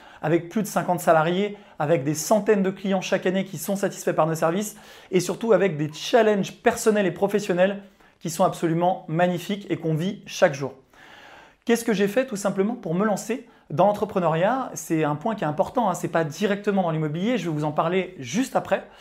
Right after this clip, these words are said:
mais c'est important parce qu'il y a un parallèle réel. Alors tout simplement, j'ai dit à ma mère, qui à l'o-, à l'époque me, me mettait ces objections-là, bah, que je savais ce que je faisais, que j'avais conscience des risques qui étaient mesurés, puisque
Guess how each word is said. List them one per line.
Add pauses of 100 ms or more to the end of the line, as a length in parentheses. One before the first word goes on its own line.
(360)
mais
c'est
important
parce
qu'il
y
a
un
parallèle
réel.
Alors
tout
simplement,
j'ai
dit
à
ma
mère, (640)
qui
à
l'o-, (160)
à
l'époque
me,
me
mettait
ces
objections-là, (340)
bah,
que
je
savais
ce
que
je
faisais,
que
j'avais
conscience
des
risques
qui
étaient
mesurés,
puisque